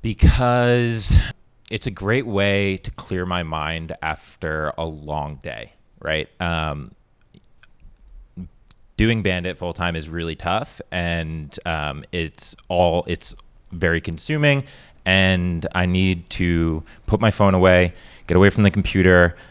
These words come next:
Sometimes I don't run with headphones. I don't even want, I don't want any electronics on me, and I just go and I clear my mind for an hour, an hour and a half, um, and it's just a really nice way to re-,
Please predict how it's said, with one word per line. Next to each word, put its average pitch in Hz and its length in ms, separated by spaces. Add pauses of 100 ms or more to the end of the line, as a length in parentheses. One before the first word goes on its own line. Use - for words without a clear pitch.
(160)
Sometimes 98 380
I 95 40
don't 98 160
run 92 180
with 92 120
headphones. 90 480
I - 80
don't 101 180
even 92 180
want, 87 240
I 82 60
don't 87 120
want 82 180
any 104 160
electronics 95 580
on 90 140
me, 90 160
and 80 120
I 80 60
just 82 300
go 82 300
and 71 100
I 78 60
clear 82 300
my 80 140
mind 76 320
for 78 160
an 76 80
hour, 78 300
an 78 80
hour 76 140
and 73 80
a 76 40
half, 73 420 (320)
um, 76 240
and 73 120
it's 73 180
just - 220
a 78 40
really 78 260
nice 76 260
way 76 100
to 73 80
re-, 73 340